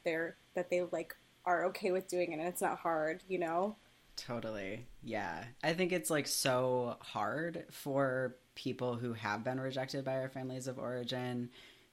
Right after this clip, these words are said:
Speaker 2: to trust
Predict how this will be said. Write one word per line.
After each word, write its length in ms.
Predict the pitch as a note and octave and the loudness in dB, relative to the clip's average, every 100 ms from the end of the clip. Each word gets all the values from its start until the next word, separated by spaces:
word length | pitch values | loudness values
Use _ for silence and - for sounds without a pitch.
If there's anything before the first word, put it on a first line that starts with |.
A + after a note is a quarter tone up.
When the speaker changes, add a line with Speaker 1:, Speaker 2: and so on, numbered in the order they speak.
| - | -4
Speaker 2:
to 960 | - - C3+ B2+ B2 A#2+ A#2 A#2 A2+ A2 A2 _ _ _ - _ _ _ | -2 0 2 2 2 0 0 -2 -2 -6 -10 _ _ _ -20 _ _ _
trust 720 | - - G2 D3+ - - - | -10 -2 -2 0 -2 -4 -4